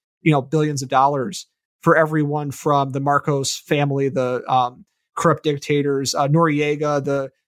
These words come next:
uh, dictator of Panama, um, the C I A. Actually, they were moving millions of dollars to the C I A in the Iran-Contra affair. Um, they literally touched almost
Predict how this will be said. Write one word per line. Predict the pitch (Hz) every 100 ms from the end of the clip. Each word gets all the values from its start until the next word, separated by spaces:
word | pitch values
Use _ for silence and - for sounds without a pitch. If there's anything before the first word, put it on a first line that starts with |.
| -
uh, | 156
dictator | 147 - 151 143
of | -
Panama, | 143 143 143 131 131 - _ _ _
um, | 156 147 147
the | 175
C | - 214
I | 190
A. | 135 143 165 -
Actually, | 160 - 156
they | 156
were | 151
moving | 156 151 147 147
millions | 156 151
of | 143
dollars | 143 143 147
to | 151
the |
C | 131 147
I | 139
A | 139
in | 147
the | 143 135
Iran-Contra | 127 135 123 - 143 143 139
affair. | 131 143 139 139 _ _ -
Um, | 165 165 160 - _ 196
they |
literally | 214 226 285 247 175
touched | - 202 -
almost | - 170 170 151